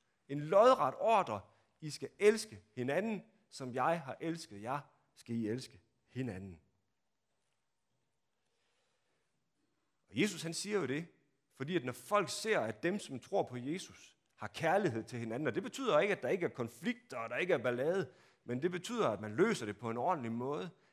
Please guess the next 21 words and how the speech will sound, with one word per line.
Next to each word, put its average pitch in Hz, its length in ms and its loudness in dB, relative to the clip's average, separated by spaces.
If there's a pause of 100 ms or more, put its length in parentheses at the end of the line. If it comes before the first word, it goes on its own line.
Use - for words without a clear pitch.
at 131 120 -6
man 120 140 -4
tager 127 160 -4
hinanden 120 420 0
alvorligt 131 640 0
i 113 80 -12
medgang 156 460 4
og 123 100 -2
i 120 40 -2
modgang. 123 580 -4
Det 190 80 -2
er 185 40 0
også 156 260 -2
at 80 100 -10
elske. 120 340 -10 (300)
Det 82 80 -14
er 95 40 -6
ikke 160 120 -6
sådan 202 160 -4
noget 123 160 -2
glansbillede, 117 720 -10